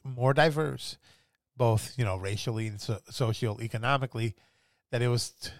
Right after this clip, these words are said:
than it was, say, twenty-five years ago, it's an open question whether many of them are better off.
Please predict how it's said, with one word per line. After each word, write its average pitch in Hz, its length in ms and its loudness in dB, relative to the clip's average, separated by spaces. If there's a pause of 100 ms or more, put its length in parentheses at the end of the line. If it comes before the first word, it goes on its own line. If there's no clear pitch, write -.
(640)
than 135 280 4
it 127 100 6
was, 120 180 6
say, 117 160 0
twenty-five 107 460 0
years 131 240 2
ago, 98 240 0 (640)
it's 156 180 2
an 175 60 6
open 185 240 4
question 143 400 4
whether 120 260 6
many 113 320 0
of 113 200 0
them 104 220 0
are 104 100 2
better 95 340 -2
off. - 400 -2